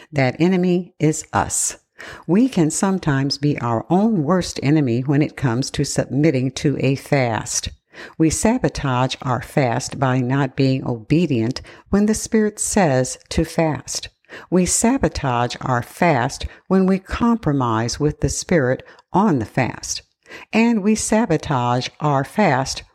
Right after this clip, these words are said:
when we are not sincere. We fast for the wrong reasons. Now, you may not do any of these things, but listen anyway so you can be a help to someone else. When it comes to fasting,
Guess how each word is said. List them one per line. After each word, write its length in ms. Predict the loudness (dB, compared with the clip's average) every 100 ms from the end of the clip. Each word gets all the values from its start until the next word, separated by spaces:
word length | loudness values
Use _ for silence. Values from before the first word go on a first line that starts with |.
| 0
when 240 | 2 2
we 160 | 0 0
are 120 | 0
not 400 | 2 2 0 -4
sincere. 880 | -6 0 0 0 0 0 0 -4 -14 -20 -6
We 160 | -2 0
fast 460 | 2 0 0 -4
for 220 | -4 -2 -2
the 100 | -2
wrong 320 | -2 -2 0
reasons. 600 | 0 0 -2 -8 -10 -10 -16 _ -20 -14 0
Now, 380 | 2 4 2 -2 -4
you 260 | 2 2
may 240 | 4 2 2
not 240 | 2 0
do 160 | 0 2
any 300 | 2 2 0
of 160 | -2
these 260 | -4 -4 -2
things, 460 | -2 -4 -6 -10 -14 -18 -8
but 280 | 0 0 0
listen 440 | -2 -2 0 -2 0
anyway 480 | 2 2 2 -4 -4
so 180 | 0 0
you 280 | 2 -2
can 200 | 0 0
be 140 | 2 0
a 80 | 0
help 320 | -2 -4 -4
to 120 | -4
someone 420 | -2 -2 -2 -4
else. 460 | 0 -2 -2 -10 -12 _ _ _ _ _ _ -20 -2
When 160 | 0 2
it 100 | 0
comes 320 | 2 2 0
to 80 | -2
fasting, 680 | 2 0 0 -2 -2 -2